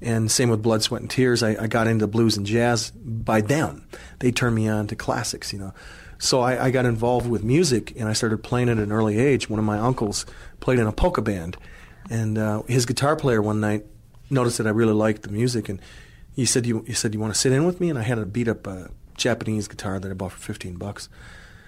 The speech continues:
He gave me a Gibson guitar, and, and I played on it, and, and it was the first nice guitar I ever played on in my life. At the end of the show, uh, he let me keep it. I couldn't believe it. This old guy just said, "Here, you take this home and you start your, your career."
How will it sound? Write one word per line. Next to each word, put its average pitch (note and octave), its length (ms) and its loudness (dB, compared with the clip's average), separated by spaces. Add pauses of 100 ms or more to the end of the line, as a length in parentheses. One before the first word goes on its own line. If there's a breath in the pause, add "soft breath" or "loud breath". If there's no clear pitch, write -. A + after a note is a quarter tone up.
(180 loud breath)
He C3 140 -6
gave C#3+ 120 4
me D3 100 6
a A2+ 40 4
Gibson B2 380 2
guitar, A#2 480 0
and, A2 160 -4
and G#2 100 -4
I G#2 60 -2
played B2 280 2
on A2+ 140 2
it, F#2 120 -4
and, - 200 -16
and G#2 140 -6
it G2 80 -10
was G2 140 -10
the G#2 80 -6
first B2 360 0
nice A#2+ 200 2
guitar G2 220 -4
I G2 40 -4
ever F#2+ 120 -8
played G2+ 240 -4
on F#2+ 100 -6
in F#2 40 -10
my F2+ 160 -16
life. A2 300 -4 (440)
At B2+ 160 0
the B2 120 2
end B2 80 4
of G#2+ 80 0
the G#2 40 -2
show, A#2 640 2
uh, G#2+ 240 -12 (260)
he - 140 -4
let A#2 120 2
me G#2+ 80 -4
keep - 200 -4
it. - 140 -12 (320)
I A2 80 -6
couldn't A2+ 200 0
believe G#2 220 -2
it. F#2+ 40 -12
This G2 140 -8
old G#2 120 -4
guy F#2+ 120 -6
just F#2 180 -8
said, - 120 -14
"Here, G#2 160 -8
you F#2+ 100 -10
take G#2+ 200 -8
this - 140 -10
home F#2 140 -12
and G2 120 -12
you G2 80 -12 (560 soft breath)
start - 380 -4 (180)
your, G2+ 260 -12 (140)
your G2+ 100 -12
career." G2+ 440 -4